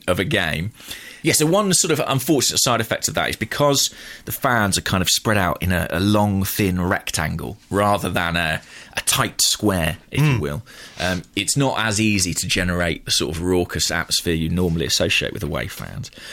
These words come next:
Speaker 1: But one of the interesting upshots of this deployment is that behind the away fans, immediately behind them,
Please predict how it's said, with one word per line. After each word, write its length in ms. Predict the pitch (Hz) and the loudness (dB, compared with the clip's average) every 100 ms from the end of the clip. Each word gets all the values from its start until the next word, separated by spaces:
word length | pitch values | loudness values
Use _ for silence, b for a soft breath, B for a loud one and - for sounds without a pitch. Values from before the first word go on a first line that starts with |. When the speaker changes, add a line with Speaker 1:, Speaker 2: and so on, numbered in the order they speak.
| B - | B 0
Speaker 1:
But 320 | 175 104 - - - B B B B B _ | 2 2 0 -4 -4 B B B B B _
one 240 | 101 120 | 0 2
of 180 | 139 113 | 2 2
the 520 | 107 107 101 101 90 | 4 6 6 4 4
interesting 300 | 135 - - | 4 2 0
upshots 640 | 104 147 - - 76 - - | 0 0 0 0 0 -2 -4
of 100 | 73 | -2
this 120 | - | -4
deployment 580 | - - 80 58 57 - - B B B B | -6 -8 -6 -6 -8 -12 -14 B B B B
is 140 | 95 98 | -4 0
that 340 | 101 98 - - - - - - - - | 0 0 -2 -6 -8 -20 -20 -20 -16 -4
behind 760 | 113 - 151 214 202 127 - - - | -4 0 2 4 4 4 0 -6 -4
the 140 | 87 | -2
away 260 | 80 69 - | -2 -2 -6
fans, 560 | - - - - - - | -12 -16 -14 -6 -4 0
immediately 640 | 104 131 196 170 160 202 | 2 2 2 2 0 0
behind 500 | - 104 135 139 110 | -4 -2 0 0 -2
them, 160 | - | -6